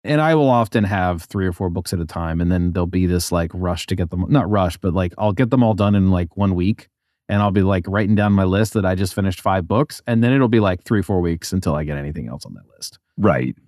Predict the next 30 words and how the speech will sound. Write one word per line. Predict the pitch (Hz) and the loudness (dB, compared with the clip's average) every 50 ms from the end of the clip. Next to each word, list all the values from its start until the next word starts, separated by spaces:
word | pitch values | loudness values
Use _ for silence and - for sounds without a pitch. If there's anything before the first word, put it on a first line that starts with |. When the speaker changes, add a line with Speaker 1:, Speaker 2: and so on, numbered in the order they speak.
| _ _ _ _ _ - | _ _ _ _ _ -2
Speaker 1:
But | - 110 | 2 2
Speaker 2:
Right. | 131 | 4
Speaker 1:
I've | 165 | 4
been | 190 190 | 4 2
keeping | 170 - 175 139 131 120 | 2 2 2 4 4 4
lists | 120 120 110 - | 4 2 2 2
since | 117 107 101 | 0 0 0
two | - 131 | 0 0
thousand | 117 110 104 98 90 98 90 | 0 2 2 0 0 -2 -4
sixteen, | - 104 92 - - 110 104 95 92 92 90 90 - _ _ _ _ _ | -4 -6 -6 -4 -2 -2 0 2 0 0 -2 -4 -8 _ _ _ _ _
and | - 131 127 113 | -4 -2 0 2
what | 123 127 | 2 2
I | 139 156 165 | 2 2 2
do | 151 143 139 127 | 4 4 4 4
is | 120 113 101 | 4 2 0
books | - 131 113 - - - | -2 -4 -4 -4 -6 -6
finished | - 110 107 120 117 - 160 | -4 -2 0 -2 -2 0 0
in | 160 165 | 0 0
that | 170 165 139 | 0 0 2
year. | 160 175 190 254 262 - _ _ _ _ _ _ _ _ _ _ _ _ | 2 2 2 2 -2 -4 _ _ _ _ _ _ _ _ _ _ _ _
So | - - 120 107 104 | -4 0 0 2 2
starting | 95 - 113 104 110 113 110 | 2 0 2 2 2 2 2
January | 104 107 107 110 113 113 120 127 123 | 2 2 2 2 2 2 2 2 0
first. | - - 104 98 104 107 - - - - - _ _ _ _ _ _ | 0 0 0 0 0 -2 -4 -8 -16 -20 -20 _ _ _ _ _ _
So | - - 117 107 | -4 0 0 0
if | 101 95 | 2 2
I've | 123 131 139 123 | 2 2 2 0
started | - - 143 135 139 147 143 139 | 0 0 0 2 2 2 2 0
a | |
book | 120 107 120 131 120 101 95 - - _ _ | 0 0 0 0 2 0 0 -2 -6 _ _